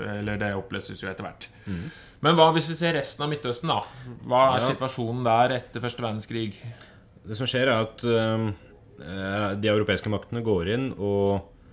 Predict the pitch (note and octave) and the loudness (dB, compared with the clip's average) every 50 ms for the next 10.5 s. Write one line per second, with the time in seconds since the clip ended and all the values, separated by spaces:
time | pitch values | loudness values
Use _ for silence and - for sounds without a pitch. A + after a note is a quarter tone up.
0 | - - - - - - - G2+ - - - G#2 F#2+ F#2+ F#2+ G2 F#2 - - - | -20 -20 -20 -20 -14 -10 -8 -8 -8 -6 -4 -2 0 2 2 0 0 -4 -8 -16
1 | - - - - F#2+ G#2+ F#2+ F2 E2+ - - G2 - G2+ G#2 A#2 C3 B2 A2 G2 | -20 -20 -16 -6 -2 0 0 0 -2 -4 -6 -4 -2 0 0 0 2 0 0 0
2 | G2 F#2+ F#2+ F2+ F2+ F2+ F2+ F#2 F#2 F2 F2 F2 F2+ A#2 D3+ F3 D#3+ - - - | 0 0 0 2 2 2 2 0 0 0 -2 -2 0 -2 -2 -2 -4 -10 -14 -12
3 | - G2+ G2 G2 G2 G2+ G2 G2+ G2 E2 - - - - - - - - - - | -10 -6 -4 -4 -2 -2 -2 -2 -4 -4 -8 -10 -16 -20 -20 -20 -20 -20 -20 -12
4 | - - G#2+ G#2 G#2+ G#2+ G2 F2+ D#2+ D#2 F#2+ G#2 G2+ G2+ - - - - - - | -2 0 2 4 6 6 4 4 4 2 2 2 2 0 -4 -12 -20 -20 -20 -20
5 | - - - - - - - - - - B2+ C3+ B2 A2 G2 F2 F2 G2 G#2 G#2 | -20 -20 -20 -20 -20 -20 -20 -16 -6 -2 2 6 6 6 6 4 4 4 4 4
6 | G#2 G2+ G2+ G#2 G#2 G#2 G#2+ G#2 G2+ F2+ - - - - - - - - - - | 4 4 2 0 0 0 0 0 -2 -2 -6 -12 -20 -20 -20 -20 -20 -20 -18 -12
7 | - G2+ G2+ G2 F#2 - - G2 F#2+ - - G#2+ G2+ G2+ G2 F#2+ F#2 E2+ G#2 G2 | -8 -4 -2 -2 -4 -2 -2 -4 -4 -2 -2 -2 0 0 0 0 0 -2 -2 -4
8 | - - - A#2+ D#3 F3 - - G#2+ G#2+ G#2 G2+ G2 F#2+ F#2 F2+ E2+ G2 F#2+ G#2+ | -4 -4 -2 0 0 0 -2 -2 0 2 4 4 4 4 2 2 2 0 -2 -2
9 | - - - C3 E3 D#3+ C3 A#2+ A2+ A2 F#2+ - - G2 F#2+ - G#2 G2 G2 F2+ | -4 -4 -4 -2 0 0 0 2 2 2 2 0 -2 -4 -4 -2 -2 -2 -2 -2
10 | F2 F2+ F#2+ F#2+ F2+ F#2+ F#2+ F#2+ F#2 | -2 -2 -2 -2 -2 -2 -2 -2 -4